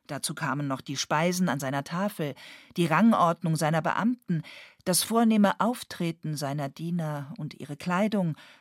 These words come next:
seine Trinkgefäße und seine Opfergaben,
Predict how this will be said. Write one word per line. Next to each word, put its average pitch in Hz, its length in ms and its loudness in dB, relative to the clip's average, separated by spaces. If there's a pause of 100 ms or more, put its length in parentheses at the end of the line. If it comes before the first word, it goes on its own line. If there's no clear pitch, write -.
seine 127 300 -8
Trinkgefäße 170 1000 0 (600)
und 196 180 2
seine 214 320 0
Opfergaben, 123 880 -4